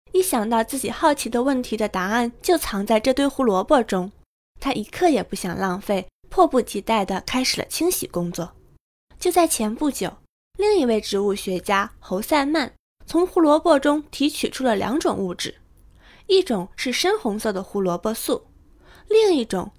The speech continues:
则是无色的，它命名为青胡萝卜素。氢是氢元素的氢。青胡萝卜素是个历史性名词，现在已经不这么称呼了。在当时，有别的学者指出，这个青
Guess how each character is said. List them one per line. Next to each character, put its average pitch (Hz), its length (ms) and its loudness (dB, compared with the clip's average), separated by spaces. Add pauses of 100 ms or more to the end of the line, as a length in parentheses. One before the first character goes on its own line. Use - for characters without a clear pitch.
则 202 180 -2
是 294 140 0
无 202 240 -2
色 294 280 0
的， - 120 -10 (680)
它 277 140 -2
命 269 200 2
名 240 200 2
为 214 220 2
青 381 320 0
胡 - 160 -8
萝 175 160 -2
卜 - 180 -10
素。 - 240 -12 (640)
氢 349 420 0
是 320 180 -4
氢 370 260 0
元 208 180 0
素 320 160 -2
的 247 120 0
氢。 - 280 -8 (680)
青 - 260 0
胡 - 120 0
萝 208 200 2
卜 196 180 -2
素 208 320 -2 (140)
是 - 160 0
个 262 160 2
历 359 160 6
史 - 180 -2
性 220 220 -4
名 180 220 -4
词， 185 340 -8 (340)
现 254 160 2
在 240 140 4
已 208 100 0
经 185 220 -6
不 185 140 -4
这 339 160 0
么 320 100 2
称 185 280 -6
呼 180 180 -4
了。 165 200 -6 (400)
在 381 160 2
当 370 260 -2
时， 226 380 -2 (120)
有 208 120 -2
别 190 220 -2
的 320 140 2
学 208 240 0
者 190 160 0
指 180 180 -6 (100)
出， 190 360 -4 (220)
这 392 120 0
个 277 120 0
青 - 220 0